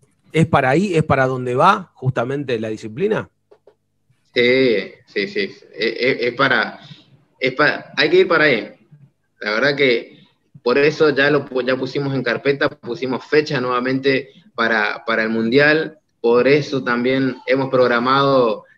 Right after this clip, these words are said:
Speaker 2: la visita con, con el Papa Francisco, que sabemos que eso iba a impactar mucho a nivel mundial y nos iba, nos iba a dar una espalda grande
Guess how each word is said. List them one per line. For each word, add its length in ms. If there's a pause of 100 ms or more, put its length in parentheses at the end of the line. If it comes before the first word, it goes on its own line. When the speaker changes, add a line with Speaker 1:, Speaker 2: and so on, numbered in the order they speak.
Speaker 2:
la 240
visita 480
con, 560 (260)
con 160
el 140
Papa 800 (180)
Francisco, 540
que 100
sabemos 340
que 80
eso 160
iba 80
a 40
impactar 500
mucho 300
a 40
nivel 260
mundial 640 (200)
y 80
nos 100
iba, 240
nos 120
iba 200
a 40
dar 140
una 160
espalda 500
grande 640